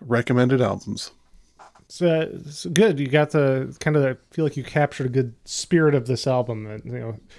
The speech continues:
Speaker 2: stuff that's of that era that often gets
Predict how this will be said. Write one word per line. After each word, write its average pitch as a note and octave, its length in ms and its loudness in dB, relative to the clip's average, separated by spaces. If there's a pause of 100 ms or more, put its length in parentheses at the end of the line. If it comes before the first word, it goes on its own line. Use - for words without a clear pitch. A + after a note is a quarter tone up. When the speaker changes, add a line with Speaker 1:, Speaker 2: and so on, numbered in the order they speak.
(340)
Speaker 2:
stuff - 300 0
that's - 320 -4 (320)
of C#3+ 140 0
that C#3+ 200 2
era C3 380 2 (680)
that C3+ 180 -8 (160)
often C3+ 420 -2 (140)
gets - 300 -2